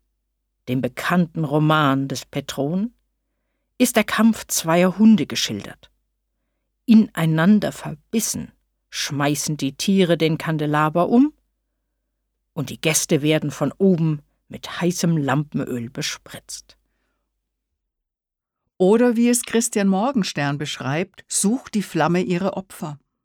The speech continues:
Speaker 2: So sterben zu müssen, auf einer elenden Kerze, tatenlos, ruhmlos,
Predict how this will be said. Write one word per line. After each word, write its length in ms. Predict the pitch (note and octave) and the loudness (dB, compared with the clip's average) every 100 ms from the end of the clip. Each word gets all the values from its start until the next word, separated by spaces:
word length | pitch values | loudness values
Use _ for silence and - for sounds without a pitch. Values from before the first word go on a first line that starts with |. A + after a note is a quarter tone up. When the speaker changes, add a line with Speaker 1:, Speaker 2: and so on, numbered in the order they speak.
| _ _ _ _ _ _ _ _ _ _ _ _ _ _ _ _ _ - | _ _ _ _ _ _ _ _ _ _ _ _ _ _ _ _ _ -8
Speaker 2:
So 400 | C3 D#3 F#3 A#3+ | 0 4 4 2
sterben 680 | - - C#3+ C3+ C#3+ E3 | -2 0 0 0 0 -4
zu 160 | - F#3 | -2 -2
müssen, 460 | F3 F#3+ - A3 - _ _ _ _ _ _ _ _ _ | -2 -2 -4 -4 -6 _ _ _ _ _ _ _ _ _
auf 160 | D#3+ D3+ | -2 2
einer 340 | E3+ E3 - | 2 2 2
elenden 600 | F#3 G3+ G3+ G#3 G3+ F#3 | 4 4 4 2 2 -2
Kerze, 600 | - D#3 D#3 - - G#3 - _ _ _ _ _ _ _ _ _ _ _ _ _ _ _ _ | -4 -8 -8 -8 -8 -8 -12 _ _ _ _ _ _ _ _ _ _ _ _ _ _ _ _
tatenlos, 880 | F#3 G3+ G#3+ C#3+ B2 C3+ F3+ - - _ _ _ _ _ - | 0 0 0 -4 -4 -6 -10 -16 -20 _ _ _ _ _ -2
ruhmlos, 880 | G3 C4+ B3 D#3 C3 D3+ F#3+ - | 2 4 4 2 0 -2 -6 -8